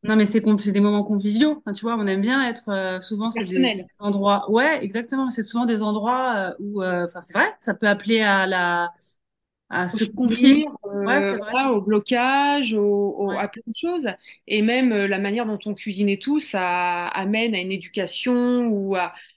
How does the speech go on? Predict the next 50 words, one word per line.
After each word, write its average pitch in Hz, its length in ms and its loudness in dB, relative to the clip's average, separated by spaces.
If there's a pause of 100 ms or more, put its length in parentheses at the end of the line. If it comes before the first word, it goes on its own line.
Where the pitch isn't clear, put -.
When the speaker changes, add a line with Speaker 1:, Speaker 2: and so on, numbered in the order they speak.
(160)
Speaker 2:
ou 196 140 -2
à 196 80 2
des 180 240 -4
injonctions 247 1000 0
ou 202 180 -2
à 180 60 -2
un 180 100 -2
rapport 196 360 -4
à 196 60 0
la 190 80 -2
cuisine, 214 480 -2
aux 196 80 0
parents, 240 840 0
à 220 60 -2
la 185 120 -4
famille, 220 500 0
à 190 100 -4
soi, 233 340 -6
à 220 80 0
l'enfant 202 420 -2
et 202 100 0
tout. 381 240 -8 (400)
Et, 196 280 2
euh, 185 600 2
il 196 120 -4
sort, 254 320 0
l'autre 208 160 0
jour, 233 100 -4
j'ai 202 120 -4
travaillé 190 280 -2
avec 196 200 -2
une 190 100 -6
personne 208 400 -2
qui 196 100 -8
a 165 120 -8
des 185 220 -2
origines 196 300 0
de 185 80 -2
partout 277 400 -2
<laughs> - 260 -8 (460)
et 170 100 -4
qui 208 80 -2
arrivait 190 300 -2
pas 233 120 -2
à 214 80 0
les, 160 560 -4 (480)
comment 170 140 -10
dire, 165 140 -8
à 156 40 -8
les 123 320 -12